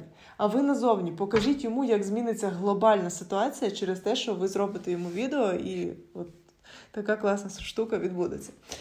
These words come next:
Як визначити, яку ціну за вашу роботу ставити? Ще раз, є два критерії. Є ринкова ціна за таку роботу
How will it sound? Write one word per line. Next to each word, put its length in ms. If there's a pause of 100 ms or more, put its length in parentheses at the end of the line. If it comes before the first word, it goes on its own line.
(840)
Як 260
визначити, 640
яку 360
ціну 300
за 120
вашу 280
роботу 320
ставити? 640
Ще 200
раз, 320
є 180
два 320
критерії. 640
Є 160
ринкова 480
ціна 380
за 180
таку 340
роботу 580